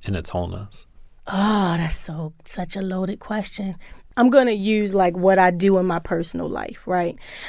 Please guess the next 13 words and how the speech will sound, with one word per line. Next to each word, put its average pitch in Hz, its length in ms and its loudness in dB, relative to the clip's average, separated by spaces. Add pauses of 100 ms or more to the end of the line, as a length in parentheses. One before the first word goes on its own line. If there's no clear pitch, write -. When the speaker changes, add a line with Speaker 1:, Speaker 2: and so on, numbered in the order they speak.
(140)
Speaker 2:
So 180 640 6 (1120)
when 233 160 6
you 269 100 10
have 285 320 6
a 202 140 4
negative 202 500 6
narrative 196 640 4
about 196 340 2
yourself 190 560 2
and 175 200 0
you 196 160 0 (100)
give 180 420 6
faith 185 540 2